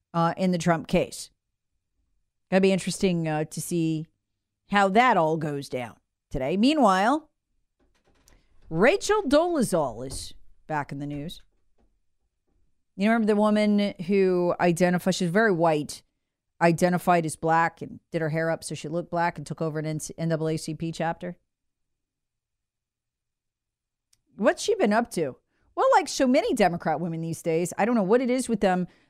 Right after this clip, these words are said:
They're selling themselves on OnlyFans. You practically have to be, uh, a hoe or a hooker these days to be a Democrat woman of any kind of import, and she is.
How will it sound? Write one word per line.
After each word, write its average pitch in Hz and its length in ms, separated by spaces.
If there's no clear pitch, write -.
They're 220 100
selling 330 320
themselves 214 440
on 196 100
OnlyFans. 196 800
You 190 80
practically 247 460
have 233 260
to 220 80
be, 185 520
uh, 151 440
a 165 120
hoe 247 300
or 240 260
a 220 80
hooker 240 300
these 151 220
days 151 240
to - 80
be 202 180
a 208 40
Democrat 147 460
woman 156 220
of 147 80
any 175 160
kind 156 240
of 143 80
import, 156 360
and 165 80
she 175 160
is. 185 200